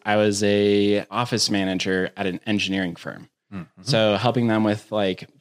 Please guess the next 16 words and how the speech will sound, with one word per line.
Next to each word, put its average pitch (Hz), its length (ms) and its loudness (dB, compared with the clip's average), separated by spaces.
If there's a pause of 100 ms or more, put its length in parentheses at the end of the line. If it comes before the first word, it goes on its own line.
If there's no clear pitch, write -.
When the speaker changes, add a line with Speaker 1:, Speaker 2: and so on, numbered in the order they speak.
(120)
Speaker 1:
their 113 220 0
business 104 420 0
planning 98 560 -2 (180)
and 104 120 -8
all 95 140 -2
of 92 80 -4
that 101 180 -2
kinda 98 240 -6
stuff, 95 480 -4 (440)
as 92 260 -2
well 98 360 0
as 92 480 -2
customer 92 460 -6
support 92 680 -6 (520)
and 98 840 0 (240)
general 98 640 0